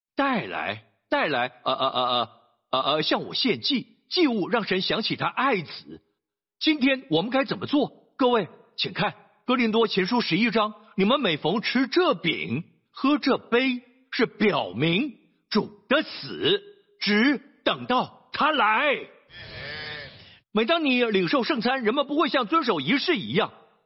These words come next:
Amen。这就是为何恩典受到攻击，所以圣餐如此被攻击。Amen。大多数，大多数地方他们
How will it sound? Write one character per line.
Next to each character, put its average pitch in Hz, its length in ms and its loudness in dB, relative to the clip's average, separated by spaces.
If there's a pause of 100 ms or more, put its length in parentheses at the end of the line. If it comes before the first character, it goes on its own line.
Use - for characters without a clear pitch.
(100)
Amen。 226 360 2 (240)
这 381 140 2
就 302 140 2
是 269 80 2
为 330 220 2
何 196 240 0
恩 302 140 0
典 185 200 0
受 302 160 0
到 196 120 2
攻 330 220 0
击， 202 240 -2 (120)
所 302 160 2
以 247 100 2
圣 320 160 0
餐 262 180 0
如 240 220 0
此 202 100 0
被 208 160 2
攻 339 240 0
击。 170 400 -2 (100)
Amen。 262 400 0 (220)
大 285 160 4
多 294 180 2
数， 285 240 2 (220)
大 339 140 2
多 302 160 2
数 277 160 0
地 254 160 2
方 233 300 0
他 269 120 2
们 247 140 -2